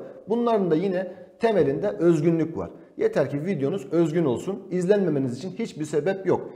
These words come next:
İnternette şöyle bir şey var. Hazırladığınız içerik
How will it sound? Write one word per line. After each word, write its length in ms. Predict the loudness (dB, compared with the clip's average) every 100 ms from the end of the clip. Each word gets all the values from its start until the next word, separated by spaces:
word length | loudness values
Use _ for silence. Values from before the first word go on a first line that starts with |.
| -14 0
İnternette 580 | 0 4 6 4 2 2
şöyle 340 | 6 6 6
bir 40 |
şey 220 | 4 2 4
var. 160 | 2 -2 -14 -20 -16
Hazırladığınız 840 | 0 2 4 4 4 4 0 -4 -10
içerik 500 | 0 2 2 -6